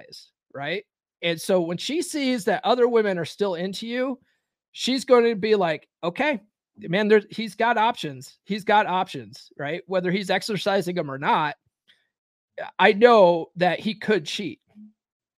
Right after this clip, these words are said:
if he wanted to, right? If he wasn't getting his needs met in this relationship, he could cheat. And that will typically cause a woman to step up her game a little bit. You'll know it very well when you go on a trip, right? And the night before you go on the trip,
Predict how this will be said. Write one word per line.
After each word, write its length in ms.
if 140
he 100
wanted 380
to, 180
right? 220
If 100
he 80
wasn't 360
getting 240
his 140
needs 300
met 120
in 60
this 180
relationship, 580
he 140
could 240
cheat. 440
And 180
that 200
will 240
typically 540
cause 340
a 40
woman 340
to 100
step 300
up 120
her 100
game 260
a 40
little 240
bit. 180
You'll 180
know 280
it 260
very 320
well 480
when 180
you 120
go 240
on 120
a 60
trip, 420
right? 260
And 140
the 60
night 260
before 320
you 140
go 180
on 140
the 80
trip, 380